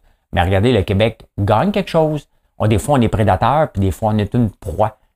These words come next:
C'est normal. Donc, on est content pour les Québécois, puis les gens du Nouveau-Brunswick doivent dire, «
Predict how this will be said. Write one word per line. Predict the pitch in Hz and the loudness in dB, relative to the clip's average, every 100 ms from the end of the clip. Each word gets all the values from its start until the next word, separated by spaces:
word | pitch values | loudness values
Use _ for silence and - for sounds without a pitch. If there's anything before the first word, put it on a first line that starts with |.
| _ | _
C'est | - - 120 | -6 0 2
normal. | 107 85 92 101 90 64 - - | 2 0 -2 0 -2 -4 -8 -2
Donc, | 92 92 | -2 0
on | |
est | 95 | -4
content | 104 110 104 131 | -2 -2 0 -2
pour | 113 | 0
les | 95 | -2
Québécois, | 98 80 - 143 226 | -2 -4 0 -2 0
puis | 117 | 0
les | 104 104 92 | 2 0 0
gens | 117 | 0
du | 113 101 | 0 0
Nouveau-Brunswick | 98 101 87 87 131 | 0 0 0 -2 0
doivent | 110 92 | 0 0
dire, « | 107 | 0